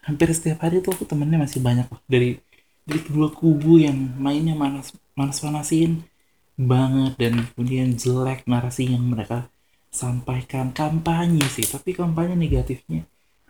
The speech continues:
minta ampun gitu. Bahkan kayak yang, "Aduh,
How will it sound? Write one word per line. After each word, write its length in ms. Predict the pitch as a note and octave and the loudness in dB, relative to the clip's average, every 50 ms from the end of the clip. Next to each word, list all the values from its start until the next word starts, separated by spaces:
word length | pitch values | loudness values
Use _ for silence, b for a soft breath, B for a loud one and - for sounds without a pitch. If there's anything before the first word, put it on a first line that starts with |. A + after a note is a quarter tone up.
| - - _ | -20 -10 _
minta 260 | D3 D3 C#3 - D#3 C3 D3+ D#3+ | -6 -6 -4 -4 -2 -2 0 0
ampun 460 | D#3 D#3 D#3 F3 E3+ D#3 D3 D3 C#3+ C#3+ | 0 -2 4 4 4 4 4 2 -2 -2
gitu. 220 | C#3 B2 - C3 | -2 -2 -2 -2
Bahkan 260 | C3 D3 D3 D3+ D#3+ D#3+ | 0 -2 -2 -2 -4 -6
kayak 240 | - C#3 C3+ C#3 - - | -6 -6 -8 -10 -10 -10
yang, 180 | C3+ C3+ C#3 C#3 - _ _ _ _ _ _ _ _ _ _ _ _ - | -10 -10 -12 -14 -16 _ _ _ _ _ _ _ _ _ _ _ _ -8
"Aduh, 220 | E3 D#3+ E3 D3 | -2 0 0 0